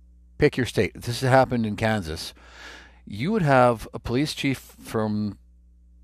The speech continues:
the area that it happened, or the county sheriff, or somebody in front of a microphone that evening to, and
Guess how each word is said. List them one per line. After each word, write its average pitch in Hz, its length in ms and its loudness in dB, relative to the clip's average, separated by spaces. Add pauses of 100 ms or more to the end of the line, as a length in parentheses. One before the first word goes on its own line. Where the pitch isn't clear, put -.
(320)
the 120 200 -2
area 135 240 4
that 131 120 2
it 123 80 2
happened, 117 420 2
or 98 60 -4
the 92 80 -6
county 123 300 0
sheriff, 120 420 0
or 101 60 -4
somebody 120 540 -2 (360)
in 139 100 -2
front 175 180 0
of 156 80 -2
a 147 40 0
microphone 113 760 0 (840)
that 143 260 6
evening 107 480 -2 (640)
to, 110 260 -4
and 107 520 0